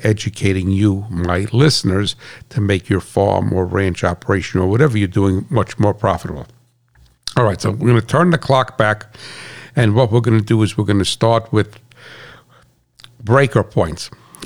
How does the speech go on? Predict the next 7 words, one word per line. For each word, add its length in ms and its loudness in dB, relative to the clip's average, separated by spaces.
And 480 0
a 80 4
lot 200 4
of 100 2
people 340 2
didn't 340 2
understand 800 0